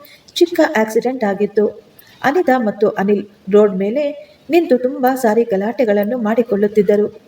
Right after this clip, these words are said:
ಸುಮಾರು ಮೂರ್ನಾಲ್ಕು ಬಾರಿ ಇದೇ ರೀತಿಯೇ ನಡೆದಿತ್ತು. ಅವರಿಬ್ಬರಿಗೂ ಒಬ್ಬರ ಮುಖವನ್ನು ನೋಡಿದರೆ ಇನ್ನೊಬ್ಬರಿಗೆ ತುಂಬಾ ಕೋಪ ಬರುತ್ತಿತ್ತು. ಒಂದು ದಿನ ಅನಿಲ್ ಆಫೀಸ್ಗೆ ಬಂದಾಗ ಅಲ್ಲಿ ಅನಿತಾಳ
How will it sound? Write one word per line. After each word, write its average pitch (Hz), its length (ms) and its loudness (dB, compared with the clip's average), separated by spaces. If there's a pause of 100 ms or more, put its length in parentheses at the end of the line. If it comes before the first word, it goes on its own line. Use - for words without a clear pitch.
(320)
ಸುಮಾರು 226 420 2
ಮೂರ್ನಾಲ್ಕು 202 540 -4
ಬಾರಿ 220 680 -4
ಇದೇ 330 240 6
ರೀತಿಯೇ 208 400 2
ನಡೆದಿತ್ತು. 202 540 -2 (500)
ಅವರಿಬ್ಬರಿಗೂ 302 640 2
ಒಬ್ಬರ 294 440 0
ಮುಖವನ್ನು 214 640 0
ನೋಡಿದರೆ 208 400 2
ಇನ್ನೊಬ್ಬರಿಗೆ 202 680 0
ತುಂಬಾ 254 400 -2
ಕೋಪ 254 320 0
ಬರುತ್ತಿತ್ತು. 208 560 -2 (800)
ಒಂದು 294 260 4
ದಿನ 208 120 0 (300)
ಅನಿಲ್ 233 320 -2 (180)
ಆಫೀಸ್ಗೆ 202 440 -2
ಬಂದಾಗ 190 420 -2 (480)
ಅಲ್ಲಿ 302 260 2
ಅನಿತಾಳ 220 500 -2